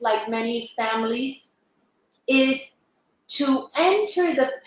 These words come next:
pain of the Lord himself, his Sacred Heart,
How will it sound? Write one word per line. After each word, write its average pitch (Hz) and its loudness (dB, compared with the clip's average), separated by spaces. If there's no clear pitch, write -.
pain 311 0
of 240 4
the 240 4
Lord 339 6
himself, 262 0
his 381 0
Sacred 240 -4
Heart, 180 -4